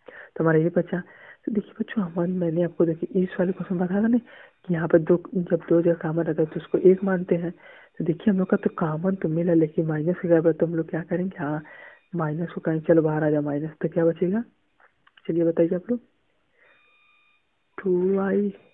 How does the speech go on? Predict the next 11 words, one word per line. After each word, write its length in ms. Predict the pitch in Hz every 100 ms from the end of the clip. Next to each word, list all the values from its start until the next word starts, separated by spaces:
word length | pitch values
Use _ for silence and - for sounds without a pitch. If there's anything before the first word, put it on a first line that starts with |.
| _ -
बताइए, 380 | 170 165 170 175 -
टू 80 | 180
वाई 120 | 175
बचा। 300 | 185 185 185 - - - - _ _ _
टू 200 | - 175
वाई 440 | 185 175 175 180 190 190 _ _ _ _ _ -
क्या 180 | 165
है? 300 | 165 170 180 196 _ _ _ _ _ _ _ -
थ्री 480 | - 165 170 180 202 202 _ _ _ _ - 180 175
एक्स 300 | 185 190 - - - _ _ _ -
माइनस 560 | 170 160 165 180 196